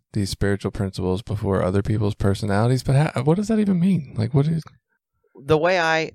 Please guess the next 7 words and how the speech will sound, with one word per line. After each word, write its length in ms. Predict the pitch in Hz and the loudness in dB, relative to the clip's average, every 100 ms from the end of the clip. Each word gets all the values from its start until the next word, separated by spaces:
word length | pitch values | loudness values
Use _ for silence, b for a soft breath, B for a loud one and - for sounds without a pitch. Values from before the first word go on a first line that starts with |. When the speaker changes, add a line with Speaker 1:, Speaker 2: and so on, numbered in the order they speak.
| - | -8
Speaker 2:
understand 680 | 120 123 107 113 104 104 | -4 -4 -4 -4 -2 -2
it 180 | 104 101 - | -2 -4 -4
is 360 | 98 98 - _ | -4 -4 -8 _
that 400 | 98 92 95 - _ _ _ _ _ _ | 2 2 2 0 _ _ _ _ _ _
we 600 | 117 117 131 131 131 131 - _ - | -4 0 4 4 2 0 -6 _ -8
are 680 | 104 104 101 98 98 107 - _ _ _ _ | 0 2 4 6 4 0 -8 _ _ _ _
encouraged, 1120 | 113 110 - 131 120 120 117 - - - - | -4 -4 2 4 4 4 0 -8 -12 -12 -14